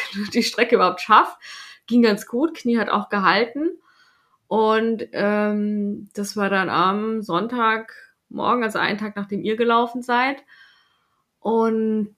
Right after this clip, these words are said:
ich hab mich erstaunlich gut gefühlt. Also ich war ausnahmsweise mal relativ ausgeschlafen. Wir hatten im Gegensatz zu euch bombastisches Wetter. Also es war, äh, keine Wolke am Himmel, Sonnenschein. Beim Laufen selber dann schon fast zu warm.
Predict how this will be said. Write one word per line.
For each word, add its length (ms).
ich 140
hab 80
mich 260
erstaunlich 480
gut 200
gefühlt. 420
Also 140
ich 120
war 220
ausnahmsweise 480
mal 80
relativ 380
ausgeschlafen. 800
Wir 100
hatten 160
im 120
Gegensatz 440
zu 100
euch 300
bombastisches 720
Wetter. 480
Also 220
es 180
war, 960
äh, 40
keine 340
Wolke 300
am 160
Himmel, 560
Sonnenschein. 960
Beim 200
Laufen 420
selber 300
dann 180
schon 220
fast 320
zu 140
warm. 440